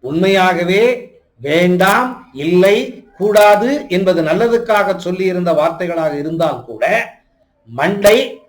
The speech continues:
அதை தனக்கு எதிர்மறையாக நீங்க செயல்பட்டு இருக்கீங்கன்னு நினைச்சுக்கிட்டு அதிகமாக செயல்பட ஆரம்பிச்சிடும்.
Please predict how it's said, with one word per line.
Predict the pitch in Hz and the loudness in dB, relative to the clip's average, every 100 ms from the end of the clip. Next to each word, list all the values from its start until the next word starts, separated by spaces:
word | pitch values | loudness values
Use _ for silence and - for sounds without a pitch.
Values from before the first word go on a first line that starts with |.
| _ | _
அதை | - 151 196 240 262 226 _ _ _ 160 | -2 0 2 0 -2 -10 _ _ _ -2
தனக்கு | 196 254 240 214 | 0 0 0 2
எதிர்மறையாக | 208 254 254 240 240 240 233 | 4 4 4 2 2 0 -2
நீங்க | 226 214 | -2 -2
செயல்பட்டு | 170 202 226 202 190 | -2 -2 -2 -6 -8
இருக்கீங்கன்னு | 180 175 190 185 190 190 | -10 -10 -8 -6 -4 -2
நினைச்சுக்கிட்டு | 160 160 156 143 208 247 247 - _ _ - | -4 -4 -8 -6 0 0 0 -8 _ _ -4
அதிகமாக | 147 185 240 247 220 214 226 | 0 2 0 0 0 -2 -4
செயல்பட | - 185 175 165 | -2 -2 0 -2
ஆரம்பிச்சிடும். | 135 - - - | -4 -8 -16 -20